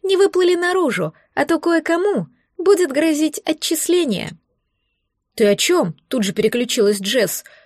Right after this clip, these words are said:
«Какие тайны?» «Сделай шаг вперед». Райли недовольно покосился на учителя и проворчал.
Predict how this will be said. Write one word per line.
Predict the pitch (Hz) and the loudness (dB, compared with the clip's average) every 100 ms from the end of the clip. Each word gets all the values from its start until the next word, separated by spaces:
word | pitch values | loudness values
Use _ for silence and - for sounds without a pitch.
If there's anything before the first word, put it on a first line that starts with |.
| _ | _
«Какие | 202 - 349 | -4 2 0
тайны?» | 359 339 220 170 - _ _ _ _ _ _ _ _ _ _ _ _ _ _ _ | 2 0 0 -4 -8 _ _ _ _ _ _ _ _ _ _ _ _ _ _ _
«Сделай | 269 247 320 330 302 | -4 0 2 4 4
шаг | 285 302 285 | 2 0 -2
вперед». | - - 302 294 - - - _ _ _ - | -4 -2 0 0 -4 -12 -20 _ _ _ -2
Райли | 202 202 202 | 2 4 4
недовольно | 196 196 220 320 330 294 | 2 2 2 2 0 -2
покосился | 220 226 254 214 - | -2 0 2 0 0
на | 208 | 0
учителя | 226 - 330 277 240 | 0 0 -2 2 2
и | |
проворчал. | 220 247 254 - - 180 131 | 2 -2 -2 -2 -2 -2 -4